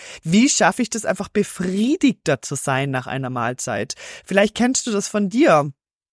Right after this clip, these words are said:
Du isst zwar was, aber irgendwie fühlt sich's einfach nicht so befriedigend an.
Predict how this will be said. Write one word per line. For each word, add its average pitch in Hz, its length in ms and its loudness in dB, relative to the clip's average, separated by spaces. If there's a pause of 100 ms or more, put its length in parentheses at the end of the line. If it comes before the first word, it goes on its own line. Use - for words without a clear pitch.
(260)
Du 190 100 -2
isst - 280 0
zwar 262 240 2
was, 254 160 2
aber 220 180 0
irgendwie 240 280 2
fühlt 220 340 0
sich's - 220 -6
einfach 220 320 -6
nicht 233 160 -2
so 240 80 -2
befriedigend 220 720 -2
an. 214 400 -4